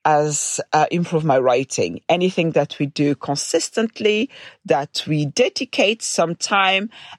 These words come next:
and effort to, is going to improve. And so when we improve our skill set, that is likely to build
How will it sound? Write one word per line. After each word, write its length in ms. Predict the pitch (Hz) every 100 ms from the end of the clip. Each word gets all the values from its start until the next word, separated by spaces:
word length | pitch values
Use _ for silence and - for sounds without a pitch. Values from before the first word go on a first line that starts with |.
| -
and 240 | 349 277 -
effort 520 | 208 - 202 190 - -
to, 380 | 208 180 180 190 - - _ -
is 400 | 277 285 269 - _ _
going 360 | 185 175 175 170 _ _
to 140 | -
improve. 720 | 175 156 - 160 139 131 135 - - -
And 220 | - 170 170
so 220 | - 170
when 380 | 156 170 170 160
we 180 | 160 -
improve 880 | 165 - - 175 165 165 165 165 - -
our 100 | 147
skill 320 | - - 302
set, 460 | - - 226 233 - - - -
that 200 | 180 - -
is 280 | 180 170 - - -
likely 680 | 269 269 262 - 214 202 214 - _
to 160 | - 214
build 500 | 165 190 165 165